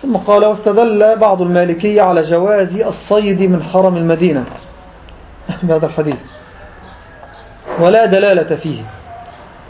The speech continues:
لذلك، <laughs> لأنه ليس في الحديث صراحة ولا كناية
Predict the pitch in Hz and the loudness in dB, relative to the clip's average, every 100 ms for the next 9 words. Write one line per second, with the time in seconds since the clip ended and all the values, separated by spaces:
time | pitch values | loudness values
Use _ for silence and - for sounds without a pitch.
0 | - - - - - - 180 165 165 143 | -20 -20 -20 -20 -20 -8 -4 2 2 2
1 | - 113 - - - - - - - - | -6 -12 -12 -14 -14 -18 -20 -20 -20 -6
2 | 185 165 196 262 226 214 - 190 202 214 | -2 0 0 0 0 -2 0 0 2 0
3 | 185 190 196 202 202 196 202 175 143 127 | 0 0 4 4 4 2 0 -2 -4 -8
4 | 123 - - - - - - - - - | -10 -18 -20 -20 -20 -20 -20 -20 -18 0
5 | 175 202 170 185 190 180 170 202 202 233 | 2 4 0 0 0 2 2 0 0 0